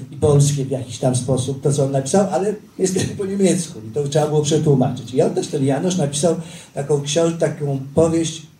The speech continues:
o Śląsku, która jest zresztą bardzo wysoko oceniana. Mnie ona dosyć, Holonek się nazywa, jak mówi profesor, e, Bralczyk, alkoholonek, bo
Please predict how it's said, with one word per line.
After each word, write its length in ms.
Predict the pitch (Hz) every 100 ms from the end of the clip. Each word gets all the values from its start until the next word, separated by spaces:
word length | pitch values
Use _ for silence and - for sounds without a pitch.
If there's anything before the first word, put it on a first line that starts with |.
| _ _ -
o 60 | 139
Śląsku, 640 | - 214 165 131 - -
która 300 | - 151 156
jest 160 | 160 -
zresztą 280 | 160 165
bardzo 400 | 160 165 160 165 156 - - 139
wysoko 340 | 139 190 185
oceniana. 500 | 151 160 170 185 175
Mnie 280 | 160 175 165 - - - -
ona 260 | 160 165
dosyć, 560 | 160 160 156 - - -
Holonek 520 | - 185 190 180 135
się 140 | 127 143
nazywa, 460 | 131 127 147 156 - - -
jak 220 | 147 143 147
mówi 200 | 139 135
profesor, 360 | 139 139 139 135 - - - -
e, 200 | - 123
Bralczyk, 540 | 120 131 135 131 139 131
alkoholonek, 920 | 151 151 156 135 135 135 151 151 147
bo 240 | 131 131